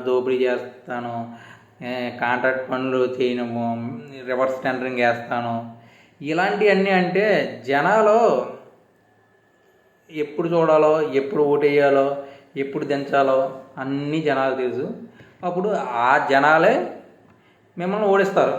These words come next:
అది అందుకని అభివృద్ధి, సంక్షేమం రెండు, రెండు కళ్ళు. అంటే అభివృద్ధి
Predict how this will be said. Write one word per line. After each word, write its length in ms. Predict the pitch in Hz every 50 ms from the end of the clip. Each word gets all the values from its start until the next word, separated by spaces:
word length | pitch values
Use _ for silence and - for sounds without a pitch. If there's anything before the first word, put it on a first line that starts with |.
| - - - - - _ _ _ _ _ _ _ _ _ _ _ _ _ _ _ _ _ _ _ _ _ _ _ _ _ _ -
అది 140 | 135 127 131 127 127
అందుకని 400 | 135 135 139 143 151 160 202 220 208 185 - - - - - - - _ _ _ _ -
అభివృద్ధి, 440 | 131 127 131 139 139 139 139 160 170
సంక్షేమం 440 | - 156 147 139 - 160 151 143 135
రెండు, 260 | 131 131 127 135 156 160
రెండు 220 | 151 147 147 143 -
కళ్ళు. 360 | - 135 135 139 139 139 139 139 - - - - - 135
అంటే 240 | 135 139 165 165 147 160 190 - - - - - - _ _ -
అభివృద్ధి 440 | 135 131 135 147 165 160 160 170 175